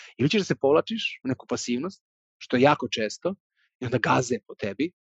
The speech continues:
upravo ti autoriteti, a ti si tu, ćuti, zadrži posao, nemoj ništa da se, znaš, ćuti, nije to dobro. Ili ćeš, ne daj Bože, da skočiš na tog šefa, da se pobiješ sa njim i da, i da iskališ agresiju neartikulisanu, izgubiš posao. A šta bi bila zdrava doza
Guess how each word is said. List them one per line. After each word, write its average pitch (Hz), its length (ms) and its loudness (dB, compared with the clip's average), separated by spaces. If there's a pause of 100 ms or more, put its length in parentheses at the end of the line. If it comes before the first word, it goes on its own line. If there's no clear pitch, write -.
(520)
upravo 170 280 6
ti 127 200 0
autoriteti, 107 640 -6 (260)
a - 60 -10
ti - 120 -10
si - 120 -10
tu, 127 140 -6
ćuti, 135 400 -8
zadrži 120 380 -6
posao, - 280 -8
nemoj 117 240 -10
ništa 117 280 -14
da 107 60 -6
se, - 120 -8
znaš, 110 240 -4
ćuti, 143 500 0 (380)
nije 127 140 6
to - 140 2
dobro. 143 200 4 (280)
Ili 202 220 10
ćeš, 196 320 4
ne 165 80 8
daj 165 100 8
Bože, 170 180 8
da 170 60 8
skočiš - 420 4
na 131 60 -4
tog 147 160 -6
šefa, 160 220 4
da 143 60 4
se - 160 -4
pobiješ 127 300 4
sa 120 100 -2
njim 101 180 -12
i 127 100 2
da, 139 240 8
i 185 100 8
da 160 80 12
iskališ 165 460 6
agresiju 156 500 2 (240)
neartikulisanu, 156 800 6 (360)
izgubiš - 280 -2
posao. 240 320 4 (560)
A - 100 0
šta - 160 6
bi 208 100 8
bila 214 180 8
zdrava 208 320 6
doza 208 360 0